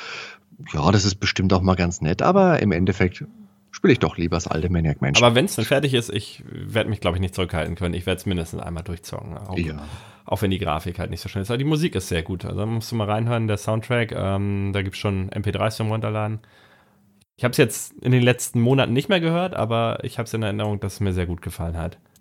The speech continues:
Speaker 2: Was eher interessant ist, ist dann Night of the Meteor.
Speaker 1: Mhm.
Speaker 2: Das ist jetzt eine Version von Maniac Mansion, die im Prinzip komplett den Grafikstil von Day of the Tentacle übernimmt.
Speaker 1: Mhm.
Speaker 2: Das heißt, diese schrägen Perspektiven, die du jetzt nicht so gerne magst,
Speaker 1: Mhm.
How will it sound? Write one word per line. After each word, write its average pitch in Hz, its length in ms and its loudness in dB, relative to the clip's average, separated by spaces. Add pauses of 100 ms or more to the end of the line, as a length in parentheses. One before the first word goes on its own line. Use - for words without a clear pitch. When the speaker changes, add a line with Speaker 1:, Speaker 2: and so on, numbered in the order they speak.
(100)
Speaker 2:
Was - 640 -2
eher 139 180 2
interessant 160 420 -2
ist, 139 160 -2
ist - 280 -6
dann 120 480 -2
Night 110 300 2
of 113 100 -4
the 107 220 2
Meteor. 123 580 0 (480)
Speaker 1:
Mhm. 117 400 6
Speaker 2:
Das - 320 0
ist - 200 -6
jetzt 123 280 0
eine 123 100 2
Version 113 440 4
von 123 120 2
Maniac 113 260 2
Mansion, 120 580 0 (280)
die 117 300 0 (160)
im 117 140 0
Prinzip 131 640 2
komplett - 400 2
den 135 100 2
Grafikstil 120 720 2
von 120 260 0
Day 113 180 4
of 107 80 0
the 113 160 2
Tentacle 107 520 0
übernimmt. 85 520 -2
Speaker 1:
Mhm. 131 300 10
Speaker 2:
Das 170 100 2
heißt, 101 180 2
diese 101 220 2
schrägen 113 420 4
Perspektiven, 113 580 0
die 101 120 0
du 104 120 -2
jetzt 101 200 0
nicht 131 100 0
so 135 100 0
gerne 123 200 2
magst, 135 400 0 (240)
Speaker 1:
Mhm. 117 400 8